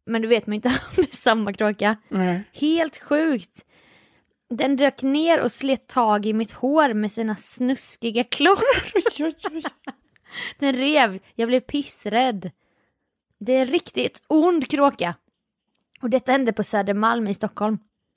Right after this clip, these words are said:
Speaker 2: Ja, men det är där, eh, alltså, den här attackkråkan höll till.
Speaker 1: Hon bara, "Det var det obehagligaste som hänt mig. Jag trodde aldrig jag skulle komma loss från dens grepp." <laughs> Jag
Speaker 2: Ja, men
Speaker 1: slet mig loss. Han fick säkert med stora tussar av mitt arma hår.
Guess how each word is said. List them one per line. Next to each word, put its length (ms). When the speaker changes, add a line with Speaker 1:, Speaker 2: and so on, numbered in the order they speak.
Speaker 2:
Ja, 220
men 160
det 80
är 60
där, 440
eh, 340
alltså, 240
den 180
här 340
attackkråkan 1040
höll 220
till. 400
Speaker 1:
Hon 140
bara, 100
"Det 100
var 120
det 60
obehagligaste 640
som 200
hänt 340
mig. 120
Jag 100
trodde 280
aldrig 320
jag 60
skulle 200
komma 260
loss 340
från 180
dens 280
grepp." 460
<laughs> 340
Jag 100
Speaker 2:
Ja, 60
men 100
Speaker 1:
slet 520
mig 180
loss. 440
Han 200
fick 200
säkert 480
med 180
stora 280
tussar 380
av 100
mitt 180
arma 360
hår. 400